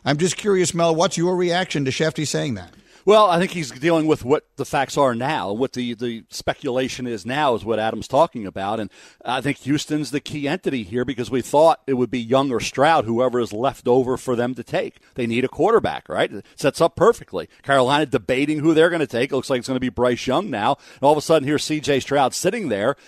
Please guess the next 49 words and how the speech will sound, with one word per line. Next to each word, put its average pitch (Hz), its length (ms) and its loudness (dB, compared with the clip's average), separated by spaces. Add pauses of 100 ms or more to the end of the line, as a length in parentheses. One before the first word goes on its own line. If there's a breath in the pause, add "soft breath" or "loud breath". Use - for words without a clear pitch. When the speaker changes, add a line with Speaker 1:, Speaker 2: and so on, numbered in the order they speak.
(160 soft breath)
Speaker 2:
and 139 260 0
they're 147 120 6
gonna 151 160 2
pass 135 360 -2
for 135 180 0
Will 135 220 6
Anderson. 185 460 0
Now, 123 140 2
they 185 140 2
do 240 160 -6
pick - 240 -2
at - 80 -12
twelve, 156 480 4
Greeny, 101 300 -8
and 123 60 -2
that 175 160 0
gives 214 280 0
them 202 180 -2
the 190 120 -2
ability 131 640 4 (100)
Speaker 1:
Mm-hmm. 107 220 -12
Speaker 2:
to, 151 120 4
and 135 80 -2
they 143 100 4
pick 170 200 0
again 165 220 -4
at 170 80 -6
thirty-three. 185 720 2 (180 soft breath)
So 156 180 0
they 185 160 4
have 208 400 0
picks 208 320 -6
to 151 140 0
move 156 280 0
up, 180 260 2
and 127 80 0
we 135 120 0
saw 175 280 4
it - 60 -4
with 185 100 2
Josh 165 380 0
Allen. 151 300 2
Buffalo 160 360 0
moved 151 300 -2
up 147 220 4
from 113 100 -6
twelve 151 460 2
to 117 80 -6
seven. 117 580 0